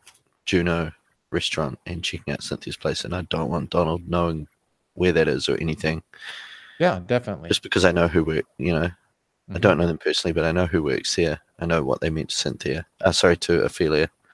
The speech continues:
Speaker 2: Just want to say one
Speaker 1: Sure.
Speaker 2: more thing about Donald before we continue on to, to you going to Juno's. So
Speaker 1: Mm-hmm.
Speaker 2: I would say,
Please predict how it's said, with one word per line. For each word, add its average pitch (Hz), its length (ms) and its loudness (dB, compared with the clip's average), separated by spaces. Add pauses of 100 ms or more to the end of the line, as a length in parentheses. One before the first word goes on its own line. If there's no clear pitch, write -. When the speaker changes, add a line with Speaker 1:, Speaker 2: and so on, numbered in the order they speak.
Speaker 2:
Just - 100 -20
want 98 180 -6
to - 80 -18
say 110 120 -4
one 98 80 -2
Speaker 1:
Sure. 98 40 -4
Speaker 2:
more 92 100 -4
thing 98 160 -8
about 85 280 -4
Donald 87 340 -4
before 92 340 -6
we 92 140 -6
continue 92 400 -6
on 92 140 -2
to, 80 280 -10 (240)
to 80 200 -10 (160)
you 104 160 -10
going 92 180 -4
to 87 60 -8
Juno's. 87 480 -10 (340)
So 117 360 6
Speaker 1:
Mm-hmm. 101 200 -4
Speaker 2:
I 131 80 4
would 143 180 2
say, 120 560 4